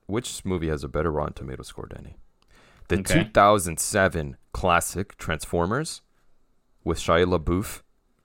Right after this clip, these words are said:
Speaker 1: or
Speaker 2: Oof,
Speaker 1: the
Speaker 2: okay.
Speaker 1: twenty twenty-two Oscar-nominated Banshees of Inisherin?
Speaker 2: Inisherin. Holy
Speaker 1: Mm.
Speaker 2: moly, this is a, I, I
Speaker 1: It's a
Speaker 2: would say,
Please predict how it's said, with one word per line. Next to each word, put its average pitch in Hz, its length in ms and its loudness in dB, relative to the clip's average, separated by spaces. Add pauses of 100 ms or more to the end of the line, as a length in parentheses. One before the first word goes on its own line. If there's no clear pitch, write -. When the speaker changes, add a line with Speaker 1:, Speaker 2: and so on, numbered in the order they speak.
(360)
Speaker 1:
or 87 180 4
Speaker 2:
Oof, 80 60 -4
Speaker 1:
the 82 80 -2
Speaker 2:
okay. - 180 0
Speaker 1:
twenty 113 240 2
twenty-two 98 600 0
Oscar-nominated 73 1000 -2
Banshees 78 640 -6 (100)
of 73 140 -10
Inisherin? 69 580 -8
Speaker 2:
Inisherin. 92 840 -6 (180)
Holy 127 840 2
Speaker 1:
Mm. 90 60 -4
Speaker 2:
moly, 107 560 2
this 131 260 0
is 113 180 -2
a, 85 300 -4 (300)
I, 78 180 -10
I 127 140 -2
Speaker 1:
It's 170 80 2
a 147 40 4
Speaker 2:
would 127 80 2
say, 107 60 2